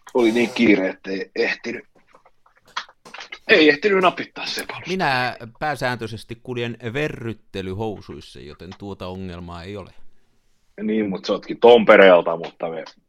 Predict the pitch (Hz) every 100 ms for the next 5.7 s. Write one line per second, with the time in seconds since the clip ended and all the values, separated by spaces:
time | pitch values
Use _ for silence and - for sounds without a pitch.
0 | - 98 123 123 110 104 - 98 98 90
1 | 95 _ - 107 113 101 - - - 95
2 | 85 85 87 82 85 98 90 - - 85
3 | 95 101 95 82 - 73 - - - 104
4 | 101 101 95 90 101 90 - 92 90 82
5 | 67 - - 73 64 -